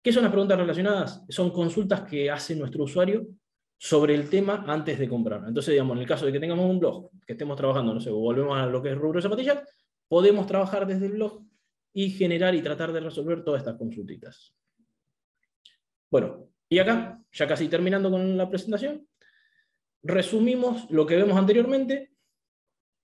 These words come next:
de cómo pensar un title. Ahora yo les explico esto, parece chino, pero se los explico. Eh, cómo pensar un title, cómo pensar una description,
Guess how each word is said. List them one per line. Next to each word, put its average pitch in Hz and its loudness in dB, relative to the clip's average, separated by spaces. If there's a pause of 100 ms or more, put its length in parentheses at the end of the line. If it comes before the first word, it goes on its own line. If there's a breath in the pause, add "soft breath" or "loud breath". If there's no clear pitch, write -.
(180)
de 135 0
cómo 175 2
pensar 160 0
un 160 -2
title. 190 -2
Ahora 135 -2
yo 156 -6
les 135 -4
explico 139 -4
esto, 135 -8
parece 110 -6
chino, 160 -4
pero 107 -2
se 120 -10
los 117 -6
explico. 190 -2 (580)
Eh, 123 2
cómo 165 2
pensar 165 0
un 180 0
title, 185 0
cómo 147 -6
pensar 156 -6
una 165 -4
description, 196 -4